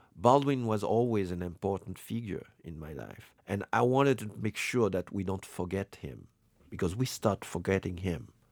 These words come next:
those last tw-, twenty years. We, we start forgetting that a man like this was, you know, one of our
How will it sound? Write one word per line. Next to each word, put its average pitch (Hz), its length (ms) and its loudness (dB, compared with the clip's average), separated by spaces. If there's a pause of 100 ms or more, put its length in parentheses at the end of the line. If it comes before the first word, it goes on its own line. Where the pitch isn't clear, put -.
(160)
those 85 260 0
last 82 280 -4
tw-, 80 160 -6 (100)
twenty 85 220 -4
years. 90 480 -6 (400)
We, 123 440 4
we 107 200 2
start 110 420 4 (140)
forgetting 101 720 2
that 87 160 0 (120)
a 87 60 -2
man 98 400 0
like 87 240 -4
this 101 300 0
was, 82 340 -2 (380)
you 95 80 -2
know, 87 80 2
one 95 240 2
of 90 240 2
our 85 240 2